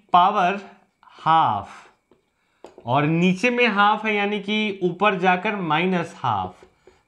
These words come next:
तभी डिफरेंशिएशन स्टार्ट कर पाएंगे। ठीक है, ठीक है, इसी टाइप का ना क्वेश्चन किए पिछली बार। देखो, फिर से करते हैं।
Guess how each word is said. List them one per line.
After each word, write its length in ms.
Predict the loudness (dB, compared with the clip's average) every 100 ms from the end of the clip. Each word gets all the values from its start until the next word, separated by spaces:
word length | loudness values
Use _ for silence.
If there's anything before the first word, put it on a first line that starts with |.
| _
तभी 200 | -4 -2
डिफरेंशिएशन 600 | -2 -4 -6 -8 -8 -8
स्टार्ट 280 | -8 -10 -10
कर 160 | -12 -14
पाएंगे। 400 | -14 -16 -18 -20 _ _ _ _ _
ठीक 180 | -20 -20
है, 80 | -20 _ _ _
ठीक 180 | -20 -20
है, 80 | _ _ _ _ _ _ -20 _ -8
इसी 220 | -4 2
टाइप 200 | 2 2
का 60 | -2
ना 100 | -4
क्वेश्चन 320 | -6 -8 -10
किए 180 | -10 -10
पिछली 280 | -10 -8
बार। 220 | 0 0 0 -8 _ _ _ -10
देखो, 200 | -10 -6
फिर 160 | -4
से 140 | -4 -8
करते 280 | -12 -14
हैं। 140 | -18